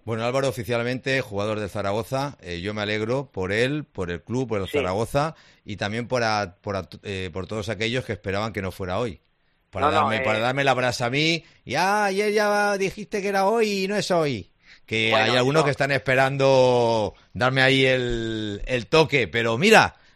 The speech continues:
Speaker 1: han fallado, porque ayer
Speaker 2: Bueno.
Speaker 1: por la noche lo pusimos, que hoy sería oficial, y ahí está.
Speaker 2: Bueno, yo, yo, yo la verdad me alegro, me alegro por el jugador, pienso que,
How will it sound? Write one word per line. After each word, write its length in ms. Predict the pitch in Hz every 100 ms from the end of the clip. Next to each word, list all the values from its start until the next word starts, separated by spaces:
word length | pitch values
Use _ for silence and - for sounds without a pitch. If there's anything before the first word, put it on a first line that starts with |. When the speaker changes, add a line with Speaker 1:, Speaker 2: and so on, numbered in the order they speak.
| -
Speaker 1:
han 180 | 156 180
fallado, 680 | 202 180 214 240 131 85 _ -
porque 220 | 107 101
ayer 140 | 120
Speaker 2:
Bueno. 120 | 156
Speaker 1:
por 140 | 147 143
la 60 |
noche 180 | 156 185
lo 120 | 170
pusimos, 540 | 139 147 175 185 214 208
que 120 | -
hoy 140 | 151 160
sería 240 | 165 147
oficial, 580 | 139 127 151 185 220 220 - - -
y 80 | 131
ahí 120 | 165
está. 400 | 226 117 82 - _ _ _
Speaker 2:
Bueno, 300 | 123 127 120
yo, 160 | 120 131
yo, 140 | 139 135
yo 180 | 160 165
la 120 | 175
verdad 220 | 156 151 156
me 80 |
alegro, 300 | 147 139 139 135
me 60 |
alegro 240 | 131 135 127
por 100 | 131
el 80 |
jugador, 280 | - 123 135
pienso 280 | 143 127 135
que, 580 | 131 123 120 117 117